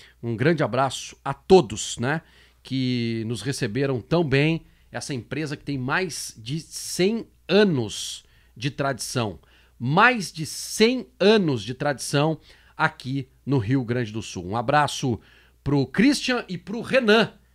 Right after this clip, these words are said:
que nos receberam tão bem. Eu e o César Cidade Dias estivemos lá. Olina, em breve mais detalhes. A gente vai trazer mais informações também sobre a marca. Gente, vamos lá. Top três de informações. Informação que vem da Argentina.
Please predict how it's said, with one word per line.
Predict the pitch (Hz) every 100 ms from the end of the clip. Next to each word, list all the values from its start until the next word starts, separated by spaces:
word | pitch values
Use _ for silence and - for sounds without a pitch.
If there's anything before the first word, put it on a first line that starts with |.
| _ _ _
que | -
nos | 143 143
receberam | 160 - 113 139 147
tão | - 160
bem. | 131 151 147
Eu |
e | 139
o |
César | - 135 131
Cidade | - 123 117 101
Dias | 113 123
estivemos | 117 - 104 117 110
lá. | 104 117 123 _ _ _
Olina, | - 139 143 127
em | 127
breve | 156 190
mais | 170 180 139
detalhes. | 120 - 151 151 127 107 - _ _ _
A | -
gente | 123
vai | 127
trazer | 123 120 107
mais | 123 123
informações | 107 - 117 107 - 113
também | - 98 107
sobre | 104 107 95 101 - _ _ -
a | 110
marca. | 87 73 - -
Gente, | 80 262 254
vamos | 190 277
lá. | 240 160
Top | - 226 -
três | 247 247
de |
informações. | 226 240 220 180 247 262
Informação | 226 247 220 185 247
que | 226
vem | 220
da | 240 220
Argentina. | 240 233 220 214 - 247 277 185